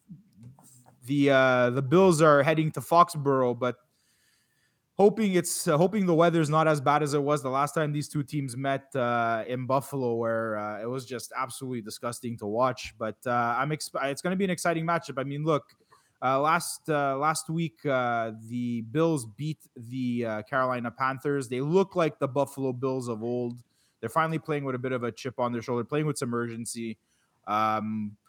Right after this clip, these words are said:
you take a look here, Josh Allen looking like his usual self. Uh, finally, they've established something in the run game,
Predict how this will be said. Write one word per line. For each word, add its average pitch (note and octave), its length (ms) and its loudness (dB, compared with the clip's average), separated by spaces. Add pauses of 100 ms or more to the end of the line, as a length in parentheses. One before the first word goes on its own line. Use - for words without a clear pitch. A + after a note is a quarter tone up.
(460)
you G#2+ 60 -8
take D#3 220 -2
a C#3+ 40 2
look C#3 300 0
here, C3+ 380 0
Josh D3 320 2
Allen C#3 340 2
looking C3+ 300 -6
like C3 160 -4
his C3 160 -6
usual B2 340 -2
self. D3 640 2
Uh, A2+ 380 0 (360)
finally, C#3 400 -2
they've B2 180 -4
established A#2+ 460 -2
something A#2+ 360 -4
in A2+ 100 -4
the A2 100 -2
run B2+ 300 0
game, B2 420 -2